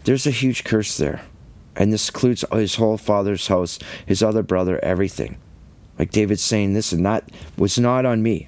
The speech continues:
I did not kill Abner. I'm not a murderer." Like, if you stab somebody up,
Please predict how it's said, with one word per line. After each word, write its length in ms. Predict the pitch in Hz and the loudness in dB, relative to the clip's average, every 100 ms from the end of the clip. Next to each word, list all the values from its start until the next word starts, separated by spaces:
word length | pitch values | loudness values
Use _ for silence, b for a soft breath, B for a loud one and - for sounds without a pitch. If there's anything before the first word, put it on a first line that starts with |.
| - | -2
I 120 | 92 | 0
did 140 | 110 110 | 2 2
not 320 | 110 117 - | 2 -2 -4
kill 300 | - 117 107 | 2 2 4
Abner. 340 | 95 98 98 | 0 2 2
I'm 100 | 95 | 2
not 200 | 101 104 | 2 2
a 40 | 101 | 2
murderer." 520 | 95 101 92 69 - B B B B | 2 2 0 -2 -8 B B B B
Like, 180 | 95 95 | 0 0
if 120 | 113 | 0
you 80 | 113 | -2
stab 400 | - 127 117 110 | 2 2 2 0
somebody 440 | - 117 113 107 | 0 2 4 4
up, 240 | 107 104 | 2 0